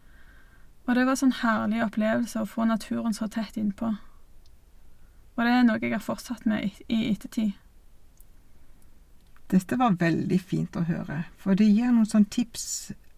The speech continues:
Speaker 2: til hvordan vi som mennesker kan hjelpe hverandre til å få god utvikling, til tross for veldig alvorlige diagnoser som kan komme i livet vårt.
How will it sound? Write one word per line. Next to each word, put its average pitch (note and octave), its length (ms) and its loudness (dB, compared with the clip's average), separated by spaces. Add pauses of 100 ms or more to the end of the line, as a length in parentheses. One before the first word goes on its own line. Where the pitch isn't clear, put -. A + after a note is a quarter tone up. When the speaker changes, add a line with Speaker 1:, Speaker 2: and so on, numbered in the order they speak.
(120)
Speaker 2:
til G3 500 2
hvordan F#3+ 760 2 (300)
vi F#3+ 140 8
som F3 580 0
mennesker F3+ 480 4
kan F3+ 160 4
hjelpe F3 400 2
hverandre F3+ 520 4
til F#3 260 -2
å F3 60 -4
få F3 200 0
god F#3 360 4
utvikling, E3 540 -4 (360)
til F#3+ 140 2
tross - 380 -6
for F3 360 -2
veldig F#3 640 2 (100)
alvorlige F3+ 460 0
diagnoser F3 640 -2 (200)
som F#3 320 2
kan F3 360 0 (240)
komme F3+ 260 6
i - 20 4
livet E3 280 -2
vårt. - 340 -14